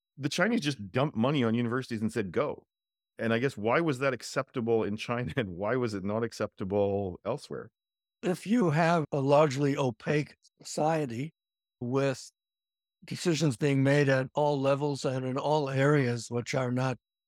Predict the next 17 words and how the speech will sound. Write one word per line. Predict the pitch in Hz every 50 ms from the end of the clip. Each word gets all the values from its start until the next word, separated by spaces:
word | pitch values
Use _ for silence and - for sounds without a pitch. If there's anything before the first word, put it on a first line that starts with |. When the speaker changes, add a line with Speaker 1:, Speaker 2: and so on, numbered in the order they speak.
| _ _ _ _ _ -
Speaker 2:
clear | 160 156 151 151 151 160 196 226 220 - -
in | 160 147 139
terms | 131 - - 143 135 131 131 113
of | 131 127 120 110 -
how | - 151 143 135
they're | 127 131 123 120
made | 123 127 135 135 139 160 151 143
or | 123 123 123 123 - _ _ _ _ _ _ _ _ _
who | 147 151 143 143
is | 139 123 110
getting | 113 131 127 131 139 127
resources | 123 123 117 - - 135 127 123 - - 139 113 127
or | 131 123
not, | 120 120 120 127 143 147 - - _ _ _ _ _ _ _ _ _ _
it's | - 135 - - 147
much | 143 147 156 - -
easier | - 147 143 139 123 127 139 139 135 131 131 131